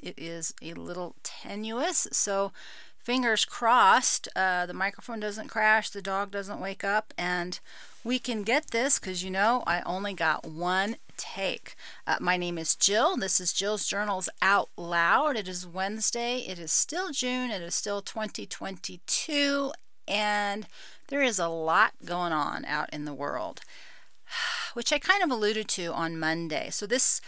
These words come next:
podcast is gonna be more than one thing. I'm gonna be expanding a little bit from my just trying to do one topic with you.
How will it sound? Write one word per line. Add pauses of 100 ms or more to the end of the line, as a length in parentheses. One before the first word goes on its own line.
(260)
podcast
is
gonna
be
more
than
one
thing.
I'm
gonna
be
expanding
a
little
bit
from
my
just
trying
to
do
one
topic
with
you.